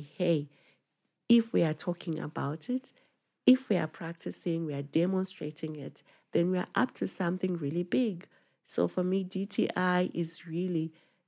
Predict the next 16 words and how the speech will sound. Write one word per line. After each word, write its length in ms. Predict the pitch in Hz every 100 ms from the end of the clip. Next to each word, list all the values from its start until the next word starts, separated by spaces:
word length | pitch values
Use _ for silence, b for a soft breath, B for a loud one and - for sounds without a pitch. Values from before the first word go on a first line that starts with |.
| -
it's 180 | 190
a 60 | 190
continuum. 920 | - 202 185 226 190 180 143 135 143 -
I 140 | - 151
think 200 | 165 165
Sylvia 520 | - 185 185 180 151
mentioned 500 | 147 143 - - -
it. 240 | 143 - - _
We 240 | 180 180 -
are 100 | 160
continuing 960 | - 165 156 - 175 170 160 151 147 160 b b b b b _ -
in 240 | 160 156
terms 320 | 170 156 156
of 280 | 156 147 147 -
really 540 | 151 165 175 170 -
impacting, 840 | - 160 180 170 139 - 147 156